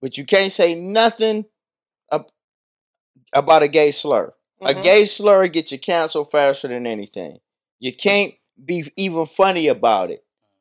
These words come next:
Speaker 1: They
Speaker 2: Mm-hmm.
Speaker 1: take everything so personal and so, like, why c-, what, why is, if, if you, if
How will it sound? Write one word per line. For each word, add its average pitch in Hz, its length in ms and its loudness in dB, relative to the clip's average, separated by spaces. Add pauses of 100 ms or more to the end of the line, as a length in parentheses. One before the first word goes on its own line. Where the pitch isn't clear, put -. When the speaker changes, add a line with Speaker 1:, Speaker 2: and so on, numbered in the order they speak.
Speaker 1:
They 160 140 0
Speaker 2:
Mm-hmm. - 100 -8
Speaker 1:
take 170 260 0
everything 175 480 -2
so 180 400 0
personal 165 720 -2
and 127 100 -8
so, 170 480 2 (140)
like, 156 300 4
why 165 280 2
c-, - 140 -10
what, 160 220 -2
why 233 400 -2 (140)
is, 180 300 -10
if, 170 220 -4
if 160 180 -4
you, 175 140 -8
if 151 120 -2